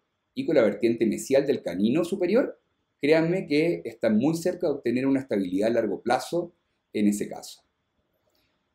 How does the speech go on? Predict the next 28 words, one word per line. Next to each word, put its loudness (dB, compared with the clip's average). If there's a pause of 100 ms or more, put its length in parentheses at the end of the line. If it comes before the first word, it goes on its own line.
Y -6
este -2
caso 2
ya -14
tiene 0
varios 2
años 2
más, 0
un -4
caso -6
bien 2
antiguo, 0
pero 2
tiene, 0
eh, -2
como -4
cinco -4
años -2
ya 0
de 0
tratamiento -4 (400)
y, -2
eh, -6
se -6
ha -2
mantenido -2
perfectamente -8
estable. -20